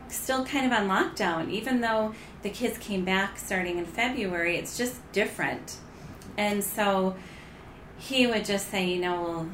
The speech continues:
do what you need to do, kinda, but I'm ready to retire, and, but I want you to do what you, what you need to do." And I said, "Well, I will only feel comfortable retiring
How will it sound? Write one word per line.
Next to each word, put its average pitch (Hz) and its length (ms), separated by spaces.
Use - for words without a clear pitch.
do 240 160
what 220 180
you 220 80
need 226 160
to 202 120
do, 233 240
kinda, 220 380
but 214 340
I'm 220 200
ready 226 300
to 214 80
retire, 220 640
and, 185 420
but 208 140
I 196 80
want 196 200
you 196 100
to 196 60
do 240 220
what 220 220
you, 226 460
what 190 160
you 220 160
need 233 180
to 208 100
do." 196 360
And 175 280
I 202 140
said, 208 300
"Well, 196 240
I 233 420
will 208 160
only 233 260
feel 220 220
comfortable 214 500
retiring 185 880